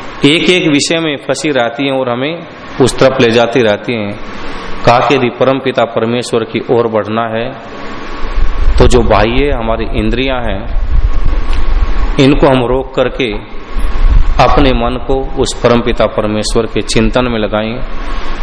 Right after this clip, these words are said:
उसके गुणगान में लगाएं। जब तक गुण चिंतन, कीर्तन, जिसको हम स्तुति कहते हैं,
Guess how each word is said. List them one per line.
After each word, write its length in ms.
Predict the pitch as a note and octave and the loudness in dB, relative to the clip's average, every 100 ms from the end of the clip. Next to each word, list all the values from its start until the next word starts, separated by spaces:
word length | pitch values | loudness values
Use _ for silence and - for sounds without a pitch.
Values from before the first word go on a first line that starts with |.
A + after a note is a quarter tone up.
| - E3 | 2 2
उसके 240 | - F#3+ | 4 0
गुणगान 540 | D3 C3+ B2+ A#2+ B2 B2 | 2 2 2 0 -2 -4
में 80 | |
लगाएं। 1400 | A#2 G#2+ A2 G2+ G#2+ - - - - - - - - - G#2 | -2 -2 -2 -2 -4 -6 -4 0 2 4 4 2 0 0 2
जब 260 | C3 C#3+ C#3+ | 2 2 0
तक 240 | G3+ - F3+ | 0 0 2
गुण 300 | D#3 D#3+ F3 - - - - | 4 6 4 2 -2 2 4
चिंतन, 800 | - C#3 D3 D#3+ D#3+ D#3+ D#3+ - | 6 4 2 -2 -2 -6 -8 -4
कीर्तन, 480 | - C#3+ C#3+ - D3 G#2+ B2+ - - - | 0 2 2 0 0 -2 -8 -10 -8 0
जिसको 240 | B2 - | 0 2
हम 100 | C#3 B2 | 2 0
स्तुति 360 | - C#3+ D3 | -2 -2 -2
कहते 400 | B2 A2+ G#2+ C#3+ | 0 2 2 0
हैं, 160 | A2 | -2